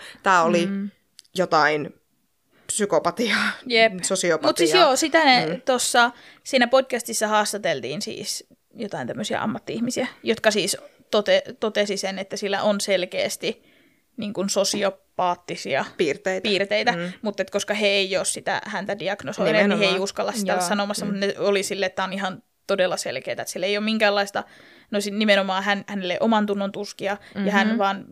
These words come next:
Speaker 3: haluaa käyttää ihmisiä hyväkseen oman etunsa kannalta.
Speaker 1: Niin, nimenomaan. En, en voi tietenkään ketään diagnosoida,
Speaker 3: Niin, niin,
Speaker 1: eikä mulla
Speaker 3: siis
Speaker 1: ole
Speaker 3: kyllä.
Speaker 1: mitään hajua, mutta just silleen niinku maallikkona ne piirteet
Speaker 3: Jep.
Speaker 1: on hyvin samanlaisia, tai
Speaker 3: Jep.
Speaker 1: niinku to-, tosi jotenkin semmosia niinku selkeitä.
Speaker 2: Mm.
Speaker 3: Jep. Ja että se nostettiin.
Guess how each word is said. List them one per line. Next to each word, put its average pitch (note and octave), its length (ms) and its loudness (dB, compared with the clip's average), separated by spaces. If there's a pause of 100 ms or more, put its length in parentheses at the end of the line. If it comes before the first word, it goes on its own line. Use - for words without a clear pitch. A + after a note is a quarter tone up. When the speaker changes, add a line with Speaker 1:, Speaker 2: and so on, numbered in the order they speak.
Speaker 3:
haluaa G3 340 2
käyttää F#3+ 280 -6
ihmisiä G3 380 -4
hyväkseen G3 540 -4
oman F3+ 280 -6
etunsa - 320 -10
kannalta. E3+ 220 -6
Speaker 1:
Niin, F3+ 80 -2
nimenomaan. F3+ 380 4
En, F#3+ 260 2
en F#3 180 2
voi E3 140 2
tietenkään D#3 380 -6
ketään D#3 260 -6
diagnosoida, D3+ 420 -8
Speaker 3:
Niin, A3+ 100 6
niin, G3 100 4
Speaker 1:
eikä A3+ 120 0
mulla D#3+ 100 -2
Speaker 3:
siis - 120 6
Speaker 1:
ole D#3+ 80 4
Speaker 3:
kyllä. - 180 4
Speaker 1:
mitään E3 140 4
hajua, D#3+ 240 0
mutta E3+ 260 -4
just F3 180 0
silleen D3+ 240 -2
niinku E3 140 -2
maallikkona D#3+ 680 2 (500)
ne E3+ 100 -2
piirteet D#3 720 0 (100)
Speaker 3:
Jep. F#3 160 4
Speaker 1:
on E3 60 -8
hyvin D#3+ 300 -6
samanlaisia, F3 640 -4
tai E3 140 2
Speaker 3:
Jep. D#3+ 100 -2
Speaker 1:
niinku E3+ 160 -10
to-, - 240 -2
tosi D#3+ 260 0
jotenkin E3+ 340 -2
semmosia F#3 440 -4
niinku F#3+ 380 -6
selkeitä. G#3 540 0 (160)
Speaker 2:
Mm. G#3+ 320 -6
Speaker 3:
Jep. F#3+ 260 -2 (320)
Ja G3 260 0 (140)
että - 200 -12
se G3+ 200 -2
nostettiin. - 640 -6